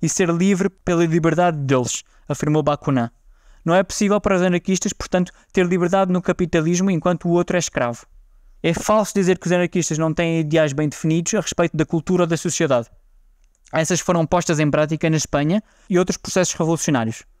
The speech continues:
Na Espanha, em mil novecentos e trinta e seis, trens, ônibus, cinemas e setenta por cento da produção industrial de sua região mais industrializada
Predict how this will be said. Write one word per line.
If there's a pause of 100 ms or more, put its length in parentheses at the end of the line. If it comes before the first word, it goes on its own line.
(320)
Na
Espanha,
em
mil
novecentos
e
trinta
e
seis, (340)
trens, (120)
ônibus,
cinemas
e
setenta
por
cento
da
produção
industrial
de
sua
região
mais
industrializada